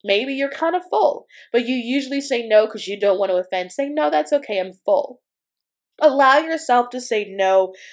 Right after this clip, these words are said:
with small things and practice saying no with small things, because when you practice, then at one point it's easier to say no to something big. And also know that this practice takes a long time.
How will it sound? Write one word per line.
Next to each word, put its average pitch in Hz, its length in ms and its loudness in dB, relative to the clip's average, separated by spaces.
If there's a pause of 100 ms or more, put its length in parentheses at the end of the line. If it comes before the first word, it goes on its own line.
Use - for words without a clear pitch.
(140)
with 196 160 -2
small 226 600 2
things 135 560 -4 (360)
and 233 220 -4 (100)
practice 294 720 2
saying 202 440 -2
no 190 180 2
with 185 140 -2
small 175 340 -4
things, 165 520 -8
because 220 260 -6
when 214 120 -8
you 208 100 -10 (100)
practice, 240 840 0 (480)
then 226 380 2
at 202 280 2
one 294 340 0 (100)
point 208 280 -2
it's 202 200 -10
easier 226 400 -10
to 214 100 -16
say 220 280 -4
no 180 280 -2
to 190 100 -10
something 190 580 -8
big. 226 240 0 (120)
And 247 200 -4
also 403 380 0
know 220 200 2
that 196 160 0
this 233 140 -8
practice 196 400 -2
takes 196 260 -10
a 185 80 2
long 165 360 -4
time. - 220 -6